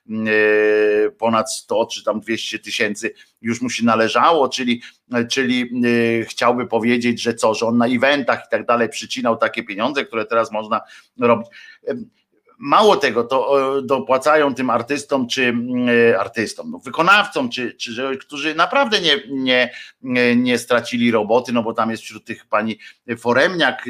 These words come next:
tam są aktorzy, e, którzy grają cały czas,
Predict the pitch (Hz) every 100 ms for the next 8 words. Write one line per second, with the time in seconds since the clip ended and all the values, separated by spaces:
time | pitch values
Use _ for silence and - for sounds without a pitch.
0 | 120 123 117 123 123 - 113 - 131 131
1 | 117 117 113 113 110 110 - 120 117 123
2 | 147 190 214 160 135 139 127 123 123